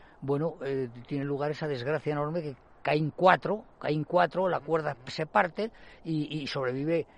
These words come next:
eh, entre ellos muere, muere Michel Croz, el gran alpinista,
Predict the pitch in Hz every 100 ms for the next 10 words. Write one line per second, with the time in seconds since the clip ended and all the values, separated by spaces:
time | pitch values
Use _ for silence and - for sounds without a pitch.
0 | - 127 123 117 117 110 107 98 101 120
1 | 123 127 139 139 131 123 120 131 127 113
2 | 117 117 117 107 127 117 107 98 - -
3 | - - - 107 107 113 113 110 104 -
4 | 113